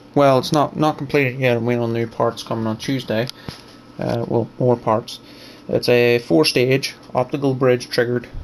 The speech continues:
coil gun. Uses, uh, roughly around five hundred. Well, it's, I'm giving it five hundred watts to work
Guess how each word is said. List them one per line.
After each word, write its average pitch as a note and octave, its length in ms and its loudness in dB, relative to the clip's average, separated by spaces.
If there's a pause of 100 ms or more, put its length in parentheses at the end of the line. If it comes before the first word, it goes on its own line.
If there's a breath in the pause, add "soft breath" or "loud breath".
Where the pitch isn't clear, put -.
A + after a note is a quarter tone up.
coil A2+ 320 0
gun. C#3 280 -4 (100)
Uses, B2 480 -6
uh, - 720 -6
roughly - 300 -6
around B2 220 -2
five A#2 320 -4
hundred. A2+ 320 -10
Well, C3 260 -2
it's, - 300 -12 (320)
I'm B2+ 160 -6
giving C3+ 200 -2
it C3+ 100 -12
five B2+ 260 0
hundred B2 260 -10
watts - 300 -6
to A#2+ 80 -8
work - 180 -10